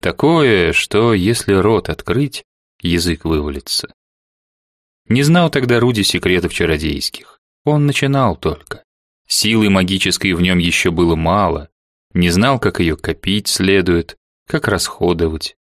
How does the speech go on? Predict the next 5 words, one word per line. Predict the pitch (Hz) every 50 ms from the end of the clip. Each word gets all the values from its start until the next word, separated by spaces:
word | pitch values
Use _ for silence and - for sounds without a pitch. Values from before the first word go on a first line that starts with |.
| _ _ _ -
как | - 82 80 -
восстанавливать. | 95 - - - 87 80 76 73 69 69 69 69 69 - - - - - _ _ _ _ _ _ _ _ _ _ _ _ _ -
Начинающих | - - - - 170 196 196 180 - - 160 -
чародеев | - - 139 135 131 131 160 180 170 151 120
предупреждают | - 120 123 123 117 131 123 120 113 113 143 151 131 98 82 78 -